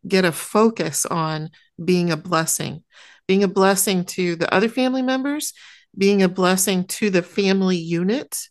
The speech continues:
being a blessing to everybody that they come across today.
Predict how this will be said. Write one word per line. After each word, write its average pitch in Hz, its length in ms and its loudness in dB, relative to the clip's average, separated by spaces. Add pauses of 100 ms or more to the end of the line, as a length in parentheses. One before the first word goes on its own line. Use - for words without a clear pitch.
(640)
being 214 220 4
a 214 40 4
blessing 202 480 2
to 190 360 -4
everybody 208 760 2
that 180 200 -6
they 180 280 -2 (160)
come 190 180 -2
across 185 480 -2
today. 233 480 -2